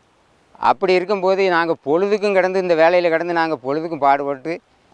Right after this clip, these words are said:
எங்களுக்கு மிஞ்சி மிஞ்சி போனா எங்களுக்கு அந்த சாதா-, சர்வசாதாரணமா வந்து, ஆ, நான் எனக்கு ஒரு ஐந்நூறு ரூபா சம்பளம், பொம்பளையாளுக்கு ஒரு முந்நூறு ரூபா சம்பளம் போட்டாலும் எண்ணூறு ரூபா போக எங்களுக்கு மிஞ்சி மிஞ்சி போனா ஒரு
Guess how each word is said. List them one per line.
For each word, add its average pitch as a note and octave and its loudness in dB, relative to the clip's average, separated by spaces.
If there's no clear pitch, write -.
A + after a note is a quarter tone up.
எங்களுக்கு C#3 0
மிஞ்சி D#3 -4
மிஞ்சி F#3+ -4
போனா F3 0
எங்களுக்கு D#3 2
அந்த C#3 2
சாதா-, E3+ 6
சர்வசாதாரணமா F#3+ 2
வந்து, F3+ -2
ஆ, A#2+ 6
நான் C#3+ 4
எனக்கு D#3 0
ஒரு E3 4
ஐந்நூறு F3+ 4
ரூபா G3+ 4
சம்பளம், F3 0
பொம்பளையாளுக்கு F3+ 2
ஒரு E3 -2
முந்நூறு F3 -4
ரூபா F#3 2
சம்பளம் D#3+ -2
போட்டாலும் D#3+ -2
எண்ணூறு D#3 -4
ரூபா E3+ 0
போக D3+ -2
எங்களுக்கு C#3+ -4
மிஞ்சி D3 -10
மிஞ்சி D#3+ -6
போனா D3+ -2
ஒரு D3+ -4